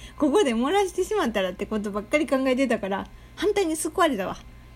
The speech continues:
あんな反応されたらムカついてしまって喧嘩してしまうかも。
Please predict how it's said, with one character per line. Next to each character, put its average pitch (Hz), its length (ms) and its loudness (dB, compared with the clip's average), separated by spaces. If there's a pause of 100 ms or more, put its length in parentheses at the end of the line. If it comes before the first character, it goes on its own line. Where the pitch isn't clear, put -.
(180)
あ - 100 2
ん 359 100 2
な 320 100 0
反 320 240 -2
応 294 140 0
さ 302 160 0
れ 233 80 2
た 196 140 -4
ら 190 60 -4
ム 269 180 0
カ 403 140 0
つ 403 140 -4
い 320 80 0
て 302 100 -2
し 311 120 -6
ま 233 140 -2
っ 175 40 -8
て - 120 -14
喧 370 200 -8
嘩 370 120 -2
し 320 40 -8
て 302 120 -4
し 294 160 -6
ま 226 140 -2
う 214 40 -6
か - 160 -12
も。 269 200 4